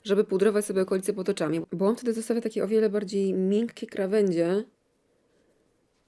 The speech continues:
I wiem, że ta okolica jest przypudrowana, ale w taki od razu rozblendowany sposób.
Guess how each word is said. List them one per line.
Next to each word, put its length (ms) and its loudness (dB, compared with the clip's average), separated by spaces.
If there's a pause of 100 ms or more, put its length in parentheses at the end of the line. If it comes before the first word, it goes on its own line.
(880)
I 80 -2
wiem, 200 6
że 320 4
ta 100 4
okolica 340 2
jest 140 2
przypudrowana, 720 2
ale 180 0
w 40 -14
taki 240 -4
od 60 2
razu 260 4
rozblendowany 760 0
sposób. 500 -8